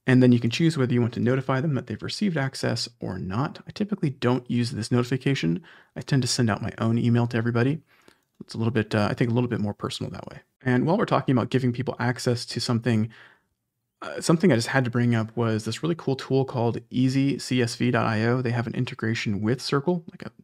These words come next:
a really good one, actually. So what's really cool about this free tool is that you're able to import directly into a space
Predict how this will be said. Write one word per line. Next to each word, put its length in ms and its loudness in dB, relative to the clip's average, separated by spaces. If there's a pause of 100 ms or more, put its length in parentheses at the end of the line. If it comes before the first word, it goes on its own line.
a 40 -16 (100)
really 260 0
good 180 -8
one, 120 -10
actually. 400 -10 (140)
So 100 0
what's 140 -2
really 100 2
cool 140 2
about 180 0
this 140 -6
free 180 -2
tool 240 2
is 80 -2
that 100 0
you're 140 0
able 280 2
to 460 0 (120)
import 520 2
directly 320 0
into 200 -2
a 40 -6
space 460 0